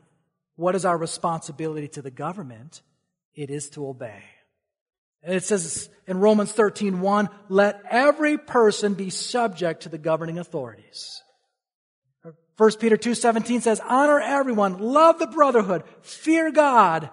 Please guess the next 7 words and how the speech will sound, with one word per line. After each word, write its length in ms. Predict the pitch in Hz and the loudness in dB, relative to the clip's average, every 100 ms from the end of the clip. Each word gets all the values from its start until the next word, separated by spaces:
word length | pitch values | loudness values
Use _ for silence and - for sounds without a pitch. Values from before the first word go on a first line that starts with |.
| - _ _ _ _ | -18 _ _ _ _
honor 540 | 202 226 214 160 143 131 | 0 0 0 -2 -8 -10
the 180 | 165 170 | -6 -6
emperor." 520 | 180 170 123 113 - - _ _ _ _ _ | -8 -12 -20 -20 -20 -20 _ _ _ _ _
Titus 360 | - 240 254 - | -2 2 2 0
three 180 | 269 277 | -2 0
one 240 | 285 285 | 2 0
says, 140 | - | -2